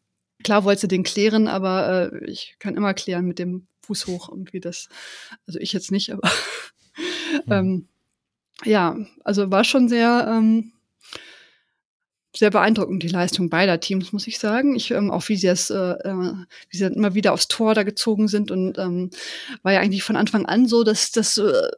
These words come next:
Speaker 1: auf beiden Seiten viele Chancen, äh, da waren, äh, die auch immer relativ gut und dann meistens aber doch nicht reingingen und dann halt immer so die Nachspielzeit. <laughs> Das Ding. Ich glaub, das war die längste Nachspielzeit, oder? Bis bei diesem Turnier, oder habe ich jetzt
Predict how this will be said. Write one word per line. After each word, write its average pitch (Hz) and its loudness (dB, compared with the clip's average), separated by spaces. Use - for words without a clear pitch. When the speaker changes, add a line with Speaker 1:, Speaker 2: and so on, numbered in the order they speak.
Speaker 1:
auf - -6
beiden 220 4
Seiten 214 2
viele 220 2
Chancen, 262 2
äh, 262 0
da 233 2
waren, 277 2
äh, 233 0
die 214 0
auch 220 -2
immer 208 0
relativ 208 -2
gut 240 -4
und 214 2
dann 202 4
meistens 196 2
aber 208 4
doch 226 2
nicht 254 4
reingingen 233 4
und 220 0
dann 190 2
halt 202 0
immer 190 0
so 208 -8
die 185 -2
Nachspielzeit. 180 -4
<laughs> 494 -8
Das - -14
Ding. 185 -6
Ich - -10
glaub, 254 4
das - -2
war 285 4
die 262 2
längste 277 2
Nachspielzeit, 214 -2
oder? 277 2
Bis 240 -4
bei 233 -6
diesem 247 -2
Turnier, 269 -4
oder 233 -4
habe 226 -6
ich 220 -8
jetzt - -8